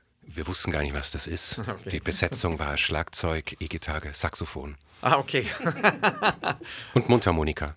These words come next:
Speaker 2: Also sehr gut.
Speaker 1: Ja.
Speaker 2: Äh, das, das hört sich eher nach Trash als nach Thrash-Metal an. <laughs>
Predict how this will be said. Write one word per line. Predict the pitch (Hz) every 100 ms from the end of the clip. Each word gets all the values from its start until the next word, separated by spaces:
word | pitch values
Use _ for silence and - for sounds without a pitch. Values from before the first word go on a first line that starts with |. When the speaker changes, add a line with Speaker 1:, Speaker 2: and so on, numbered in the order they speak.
| -
Speaker 2:
Also | 120 123
sehr | 110 131
gut. | - 110 - -
Speaker 1:
Ja. | 92
Speaker 2:
Äh, | - -
das, | - 110
das | 120 113
hört | 135
sich | 127 -
eher | 123
nach | 139 127
Trash | - - 143 -
als | 98 101
nach | 110 104
Thrash-Metal | 107 104 - 117 107 80
an. | 87
<laughs> | - - 170 262 196 180 - - 147 - 113